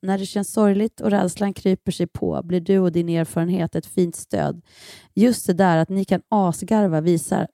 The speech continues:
att kanske även jag kan få skratta snart. Längtar. Tack för att du,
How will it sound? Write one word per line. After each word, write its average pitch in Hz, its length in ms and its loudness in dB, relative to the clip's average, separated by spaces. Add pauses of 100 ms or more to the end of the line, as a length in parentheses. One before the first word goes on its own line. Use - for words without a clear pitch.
(140)
att - 140 -2
kanske 208 360 -2
även 196 260 2
jag 240 260 0
kan 180 160 -4
få 175 100 -4
skratta 175 460 -4
snart. - 440 -10 (120)
Längtar. 202 680 -2 (440)
Tack - 340 -4
för - 160 -4
att 175 160 0
du, 196 380 4